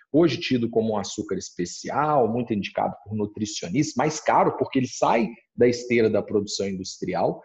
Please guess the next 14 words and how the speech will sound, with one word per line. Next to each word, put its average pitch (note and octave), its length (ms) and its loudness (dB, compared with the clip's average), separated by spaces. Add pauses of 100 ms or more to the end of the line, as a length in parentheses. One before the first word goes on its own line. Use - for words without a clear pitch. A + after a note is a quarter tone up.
(220)
mas B2 180 2
é D3 60 6
o D#3 80 8
açúcar G3 580 2
que G#3 140 0
era A3+ 240 4
o C4+ 180 4
objetivo F#3+ 560 4
fim F3+ 320 2 (280)
da C#3 120 4
produção C3 540 0
dos B2 160 0
engenhos A#2 480 2
brasileiros. A#2+ 600 0